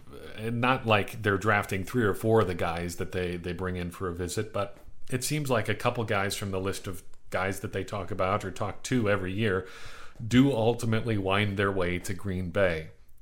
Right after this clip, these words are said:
Whether Mixon is that sort of guy obviously remains to be seen, but like you, I wouldn't be surprised to see him be that day two or day three pick. I don't think he gets to be an undrafted free agent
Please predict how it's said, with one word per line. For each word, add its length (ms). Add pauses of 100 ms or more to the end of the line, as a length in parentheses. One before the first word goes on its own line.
(100)
Whether 300
Mixon 460
is 160
that 240
sort 180
of 140
guy 440
obviously 540
remains 400
to 100
be 120
seen, 360
but 280
like 280
you, 200
I 100
wouldn't 340
be 120
surprised 920
to 100
see 300
him 200
be 300
that 280
day 220
two 300
or 100
day 240
three 320
pick. 460
I 60
don't 300
think 180
he 100
gets 260
to 100
be 160
an 80
undrafted 560
free 220
agent 360